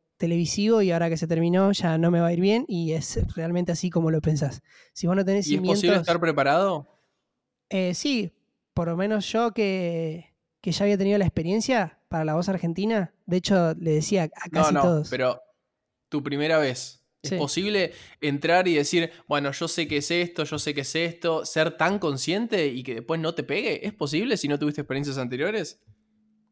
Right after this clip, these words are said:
Speaker 1: Y c-, yo creo que no, pero no sé cómo lo tomará cada
Speaker 2: Claro.
Speaker 1: uno. Pero creo yo que no. Me parece que te va a pegar.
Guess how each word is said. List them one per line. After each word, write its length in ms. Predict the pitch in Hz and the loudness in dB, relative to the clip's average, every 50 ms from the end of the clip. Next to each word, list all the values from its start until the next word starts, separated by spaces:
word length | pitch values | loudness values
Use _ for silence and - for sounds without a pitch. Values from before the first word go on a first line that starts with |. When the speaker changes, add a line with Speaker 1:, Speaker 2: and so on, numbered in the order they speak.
| _ _ _ _ _ _ _ | _ _ _ _ _ _ _
Speaker 1:
Y 240 | 247 226 202 170 - - | 0 0 0 0 -4 -10
c-, 100 | - - - | -20 -12 -8
yo 240 | 233 - 254 247 247 | -2 2 4 4 4
creo 140 | 254 240 | 4 2
que 100 | 214 202 | 2 2
no, 360 | 196 208 208 196 165 151 156 - - - | 2 2 2 2 0 -2 -4 -8 -8 -6
pero 180 | 165 156 160 | -4 -4 -2
no 100 | 170 180 | -4 -4
sé 160 | 180 - 202 | -4 -4 -4
cómo 180 | 190 208 196 185 | -4 -4 -2 -2
lo 100 | 180 175 | -2 -2
tomará 320 | 175 170 165 170 180 185 | -2 -2 -2 -2 -2 -2
cada 200 | 175 180 170 170 175 | 0 0 0 2 2
Speaker 2:
Claro. 60 | 175 | 2
Speaker 1:
uno. 320 | 180 175 165 151 160 175 - - | 0 0 -2 -2 -6 -8 -10 -8
Pero 200 | - 156 156 151 | -6 -6 -6 -4
creo 440 | - 190 202 208 214 214 214 208 | -2 -2 0 2 2 4 4 2
yo 500 | 208 - - 214 202 208 214 214 233 226 - | 2 2 0 0 0 0 0 -2 -6 -10 -12
que 140 | - 175 165 | -8 -6 -4
no. 360 | 160 151 143 139 - - - - | -4 -4 -6 -8 -10 -14 -16 -14
Me 100 | 160 151 | -12 -10
parece 320 | 160 160 175 185 185 208 | -6 -4 -4 -4 -4 -4
que 100 | 190 185 | -4 -4
te 120 | 170 175 160 | -2 -2 -2
va 80 | 160 | -2
a 20 | 160 - | -2 0
pegar. 500 | 180 170 165 165 165 156 170 - _ | 0 0 2 2 2 0 -2 -6 _